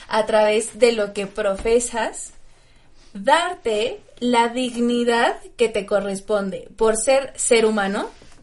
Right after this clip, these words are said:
y, por supuesto, por ser hijo de Dios. Entonces,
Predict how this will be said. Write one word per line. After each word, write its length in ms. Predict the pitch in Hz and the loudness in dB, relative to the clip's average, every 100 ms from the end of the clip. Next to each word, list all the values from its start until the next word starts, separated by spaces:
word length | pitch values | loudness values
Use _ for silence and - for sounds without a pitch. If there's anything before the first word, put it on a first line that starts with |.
| _ - | _ -10
y, 120 | 233 | -8
por 180 | 233 214 | -2 -2
supuesto, 560 | 220 214 240 247 311 311 | 0 -2 -2 0 -2 0
por 160 | 214 | -2
ser 240 | 202 240 240 | 0 -2 0
hijo 320 | 247 - 214 | -6 -4 -4
de 100 | 180 | -2
Dios. 340 | 165 - - - - - - - - | -6 -12 -16 -20 -20 -20 -20 -20 -12
Entonces, 720 | - 240 247 240 220 175 - | -4 2 4 2 0 -6 -8